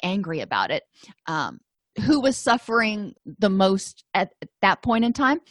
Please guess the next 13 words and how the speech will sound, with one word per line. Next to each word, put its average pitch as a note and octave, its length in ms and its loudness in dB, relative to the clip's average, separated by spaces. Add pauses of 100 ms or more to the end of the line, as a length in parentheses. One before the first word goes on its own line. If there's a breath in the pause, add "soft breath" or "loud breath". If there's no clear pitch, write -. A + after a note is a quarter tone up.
(300 loud breath)
Well, D#4 200 2
it C#4 100 2
was C#4 140 -2
probably D4 500 0
grandma. F3+ 480 0
Now, F#3 180 -2
thankfully, A3+ 460 -2
she F#3+ 220 -2
adja-, - 180 -2 (160)
adapted G3 560 0
very, F#3 240 0
very F3 240 -2
well, F3 340 4